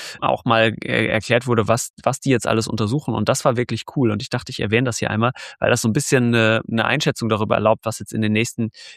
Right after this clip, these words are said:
Jahren in Sachen gramnegativer Blutstrominfektion noch in der Pipeline ist oder eigentlich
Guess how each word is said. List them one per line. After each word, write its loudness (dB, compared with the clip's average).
Jahren 2
in 0
Sachen 0
gramnegativer 2
Blutstrominfektion -2
noch -2
in -2
der 2
Pipeline -4
ist -12
oder -2
eigentlich -2